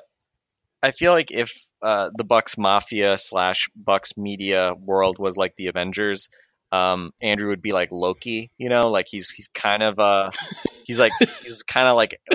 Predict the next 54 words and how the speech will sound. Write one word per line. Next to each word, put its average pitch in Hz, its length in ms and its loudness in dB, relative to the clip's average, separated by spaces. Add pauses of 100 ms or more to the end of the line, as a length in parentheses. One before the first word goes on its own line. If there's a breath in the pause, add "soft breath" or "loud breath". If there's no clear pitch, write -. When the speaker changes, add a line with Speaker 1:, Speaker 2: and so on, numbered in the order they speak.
(100)
Speaker 1:
works 117 240 2
against 113 480 0
us, 123 280 6
but - 120 -12
then 104 100 -4
there's 104 160 0
other 110 120 4
times 104 300 0
where 104 100 0
he's 92 140 -2
with 104 240 0
us. 101 400 4 (320 soft breath)
Um, 98 340 2
it's 104 140 -4
just 117 120 -6
sort 123 140 -4
of 101 100 -4
a 101 60 0 (100)
torture, 110 560 -2
Speaker 2:
That's 117 320 -2
Speaker 1:
it's 113 180 -2
a 120 40 2
Speaker 2:
a - 20 0
great 117 80 -2
Speaker 1:
torture 110 340 2
Speaker 2:
reference. 95 200 0
Speaker 1:
relationship 92 540 -4
kinda, 90 220 -2
but, 90 240 0 (440 loud breath)
um, 98 480 2 (100)
you 117 120 -4
know, 101 180 4
if, 101 180 0 (160)
I, - 760 -8
I 123 80 -2
guess 139 240 0
I'm 127 120 4
gonna 120 140 2
say 113 300 2
that 87 120 -4
I'm, 101 220 0
I, 107 220 0
I'm 120 140 2
gonna 127 120 2
just 107 220 -6 (140)
nominate 107 400 0
myself 98 420 0
as - 140 -6
Thor, 95 280 2
which 90 160 -4
is 92 120 -8
hilarious, 90 540 -2
uh, 87 180 -6
given 87 420 -6